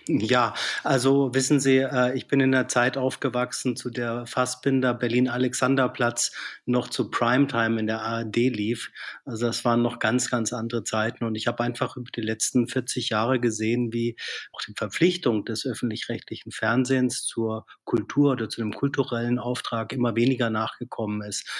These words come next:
Es gab früher zum Beispiel auch mal in Z D F Aspekte, den,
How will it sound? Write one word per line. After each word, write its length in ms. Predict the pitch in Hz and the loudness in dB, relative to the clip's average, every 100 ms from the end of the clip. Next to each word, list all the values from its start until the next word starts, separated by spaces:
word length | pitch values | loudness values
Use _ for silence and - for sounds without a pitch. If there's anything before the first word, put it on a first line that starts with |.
| - - | -8 -4
Es 120 | 127 | -2
gab 220 | - 113 | 0 0
früher 260 | - 120 120 | 0 -2 -2
zum 160 | - | -4
Beispiel 300 | 107 113 - | -4 -4 -2
auch 180 | 117 110 | -6 -4
mal 200 | 120 110 | -4 -2
in 140 | 110 104 | -2 -2
Z 180 | 123 117 | -4 -2
D 80 | |
F 220 | 120 123 - | -2 -4 -4
Aspekte, 580 | 120 - 135 135 131 | -6 0 0 0 -4
den, 400 | 120 113 113 101 | -2 0 -2 -4